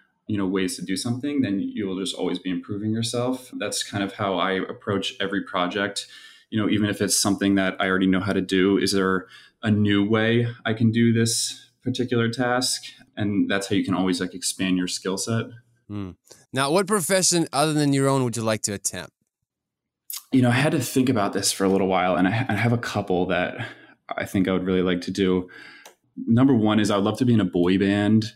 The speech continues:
Speaker 2: Hmm.
Speaker 1: Um,
Speaker 2: Interesting.
Speaker 1: be-, because I think they have a, r-, a really good gig. You know, you just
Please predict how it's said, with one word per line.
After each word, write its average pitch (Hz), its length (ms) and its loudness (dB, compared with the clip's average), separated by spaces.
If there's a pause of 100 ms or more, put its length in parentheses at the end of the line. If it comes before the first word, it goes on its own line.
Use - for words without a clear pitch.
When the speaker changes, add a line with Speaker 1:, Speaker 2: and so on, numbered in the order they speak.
(680)
Speaker 2:
Hmm. 127 260 -4
Speaker 1:
Um, - 500 -4 (300)
Speaker 2:
Interesting. 117 460 -8
Speaker 1:
be-, - 180 -8 (260)
because 123 320 2
I 117 160 0
think 143 180 2
they 156 100 2
have 143 160 2
a, 110 40 4
r-, 95 260 0
a 95 60 -8
really 104 200 4
good 92 220 2
gig. 95 440 2 (320)
You 110 120 2
know, 104 100 0
you 101 120 2
just - 500 -2